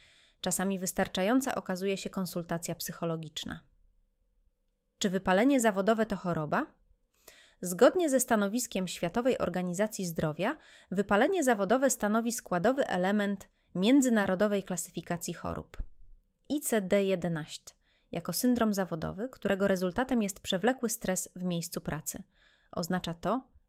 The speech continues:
że W H O nie zakwalifikowała wypalenia zawodowego do grupy jednostek chorobowych. Jest to jedynie syndrom, który może wpływać na stan zdrowia,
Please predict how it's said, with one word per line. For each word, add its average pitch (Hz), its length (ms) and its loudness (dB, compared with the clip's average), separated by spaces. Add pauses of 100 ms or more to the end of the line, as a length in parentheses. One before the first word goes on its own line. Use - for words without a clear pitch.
że 160 340 -6 (760)
W 220 220 2
H 302 340 6
O 226 80 6
nie 202 200 2
zakwalifikowała 214 840 4
wypalenia 190 460 0
zawodowego 185 540 0
do 180 100 0
grupy 190 280 -2
jednostek 180 480 -4
chorobowych. 170 640 -4 (460)
Jest 196 240 0
to 196 100 0
jedynie 185 340 0
syndrom, 185 560 4
który 180 240 -4
może 180 220 -2
wpływać 214 580 4
na 180 120 -4
stan 180 260 -6
zdrowia, 170 500 -2